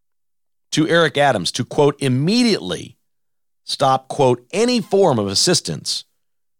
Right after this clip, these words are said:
end quote, "to get them here. And if you do, it is," quote, "strictly forbidden," unquote. Now, at what point does Trudeau call Biden and say, "Listen, this is a huge problem. We can't have these.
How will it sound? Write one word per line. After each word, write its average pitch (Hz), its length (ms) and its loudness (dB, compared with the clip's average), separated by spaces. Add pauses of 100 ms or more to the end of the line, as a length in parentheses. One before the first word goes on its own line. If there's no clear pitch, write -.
(520)
end 95 200 -6
quote, 104 340 -2
"to 110 80 -4
get 151 280 -2
them 117 140 -2
here. 87 400 -6 (400)
And 117 140 -2
if 120 100 -4
you 139 120 -2
do, 190 380 0
it 147 120 -4
is," 123 120 -2
quote, 147 320 -2
"strictly - 640 -2
forbidden," 156 460 -2
unquote. 82 540 -10
Now, 123 280 -2
at 131 120 -6
what 202 240 -4
point 175 280 -4
does 143 120 -6
Trudeau 139 580 2 (340)
call 131 200 2
Biden 113 540 0
and 107 160 -8
say, 123 180 0
"Listen, 123 340 -2
this 139 180 -6
is 131 100 -10
a 131 60 -8
huge 113 360 -18
problem. 127 380 -4 (280)
We 139 200 0
can't 147 300 0
have 151 220 0
these. 90 220 -10